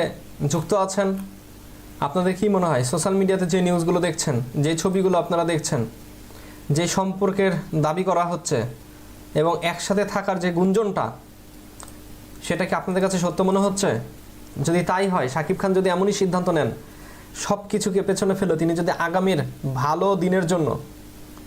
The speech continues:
সুখ শান্তির জন্য তিনি যদি মেনে নেন, তিনি যদি সিদ্ধান্ত নেন যে হ্যাঁ, আমি, আমার দুইজন জান পাখি আছে, দুইজন জান পাখিকে নিয়েই আমি একসাথে থাকব, এই সিদ্ধান্তটাকে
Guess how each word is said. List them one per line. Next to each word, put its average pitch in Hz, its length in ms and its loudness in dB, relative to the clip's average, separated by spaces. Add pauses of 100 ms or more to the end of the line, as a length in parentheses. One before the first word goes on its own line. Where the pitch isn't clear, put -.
(100)
সুখ 202 160 0 (100)
শান্তির 190 380 0
জন্য 156 160 2 (100)
তিনি 160 200 4
যদি 180 200 2
মেনে 190 200 4
নেন, 123 140 0 (800)
তিনি 180 200 2
যদি 190 220 2
সিদ্ধান্ত 185 320 2 (100)
নেন 120 120 2 (100)
যে 147 140 4
হ্যাঁ, 143 160 2 (100)
আমি, 165 160 2 (760)
আমার 151 220 2
দুইজন 170 300 4 (560)
জান 156 220 0
পাখি 180 280 0
আছে, 185 160 0 (760)
দুইজন 160 300 4
জান 160 200 2
পাখিকে 170 380 -2
নিয়েই 180 260 4 (180)
আমি 147 180 2
একসাথে 151 320 0
থাকব, 135 180 -2 (840)
এই 165 120 4
সিদ্ধান্তটাকে 185 600 2